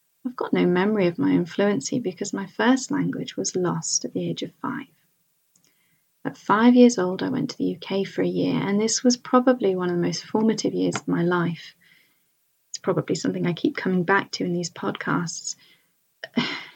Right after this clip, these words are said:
It was formative and so white. I'd never seen so many white people. And it dawned on me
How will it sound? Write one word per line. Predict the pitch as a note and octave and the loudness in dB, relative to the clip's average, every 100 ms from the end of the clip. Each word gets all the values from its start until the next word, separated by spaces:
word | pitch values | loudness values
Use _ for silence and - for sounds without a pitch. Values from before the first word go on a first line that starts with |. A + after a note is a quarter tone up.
| _ - | _ 0
It | A#3 | 4
was | A3+ - | 4 0
formative | - B3 C4 C4+ - G#3 G3+ - | 6 10 12 10 8 0 0 -2
and | G3+ G3 | -6 -6
so | - - A#3+ A#3+ A#3 A#3 A3+ G#3+ | -2 -2 -2 -4 -2 0 0 -2
white. | G3+ F#3+ G3+ A3+ F3+ - - - - _ _ _ _ _ _ - | -4 -4 -2 -2 -4 -10 -16 -20 -20 _ _ _ _ _ _ -2
I'd | G3 | 2
never | A3 B3 | 4 4
seen | - - B3 | 6 10 12
so | A#3+ | 10
many | G3 F#3+ | 4 -6
white | F#3 G3+ D4 | -4 -2 -2
people. | - - - _ - _ _ _ _ _ | -4 -14 -16 _ -20 _ _ _ _ _
And | A3+ | 0
it | A3 | 4
dawned | F3+ B3 C#4 C4+ | 10 12 12 12
on | G#3+ G3+ | 10 2
me | G3 G3 - | -4 -6 -8